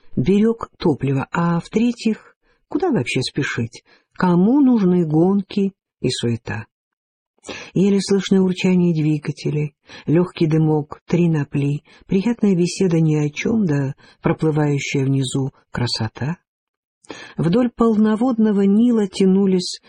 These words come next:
зеленые поля, серебром вспыхивали каналы. Завидев дисколет, земледельцы, рыбаки, козопасы немедленно бросали все дела и склонялись, провожая глазами колесницу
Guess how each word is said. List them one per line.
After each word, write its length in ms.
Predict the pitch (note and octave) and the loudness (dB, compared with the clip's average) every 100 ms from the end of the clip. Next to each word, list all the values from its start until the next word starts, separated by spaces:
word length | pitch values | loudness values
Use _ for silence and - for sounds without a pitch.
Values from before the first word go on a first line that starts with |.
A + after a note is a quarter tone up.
| - | -8
зеленые 640 | C#3+ C#3 E3+ D#3+ D#3+ D#3 D3 | -4 0 2 2 2 0 0
поля, 500 | D3 C#3 D#3+ G3 G3 _ _ _ | -2 -2 -2 -4 -8 _ _ _
серебром 680 | - E3+ D#3+ C#3+ C#3+ G3 G3+ - | -4 0 0 0 0 0 -2 -6
вспыхивали 760 | - - D3+ D3+ - D3+ C#3 | -10 -4 -4 -2 -2 -2 -2
каналы. 640 | C3 B2+ A#2 G#2+ G#2+ G#2+ - _ _ _ - - - | -4 -4 -2 -2 -6 -10 -16 _ _ _ -16 -16 -6
Завидев 460 | D3+ G3+ G#3 F#3+ E3+ | -2 0 2 0 0
дисколет, 680 | F#3+ - G3 F#3+ A3 - - _ _ - | -2 -2 0 0 -2 -6 -20 _ _ -4
земледельцы, 920 | C3+ E3+ D#3+ D#3 F3 G3+ F#3+ - E3+ | 2 2 2 2 0 0 -4 -4 -2
рыбаки, 500 | C#3+ C3 C#3 - G3 | -2 -2 -4 -4 -6
козопасы 840 | - G3 D#3+ - D3+ E3 - D3 - _ _ _ _ _ | -2 -2 -2 -2 -4 -4 -6 -10 -12 _ _ _ _ _
немедленно 760 | - G#3 G#3+ G#3+ B3 A#3+ A3+ G3+ | 2 4 4 4 2 2 2 2
бросали 420 | F3 F3+ - E3 D#3+ | 0 -2 0 0 -2
все 220 | - D#3+ | -2 0
дела 380 | D3+ D3+ D#3 D3+ | 0 0 -2 -2
и 240 | D3 D3 - _ | -2 -2 -6 _
склонялись, 880 | - - D#3+ D#3 D#3 F#3+ A3 G#3 - | -14 -2 0 2 2 0 0 -2 -4
провожая 500 | E3 D#3 D3 D3 C#3+ | -2 0 0 0 0
глазами 460 | C#3+ D3 D#3 D3+ D3 | -2 0 0 0 0
колесницу 920 | - C#3 C#3 - E3 G3 - F3+ F3+ | 0 -2 -2 0 0 0 -2 -4 -4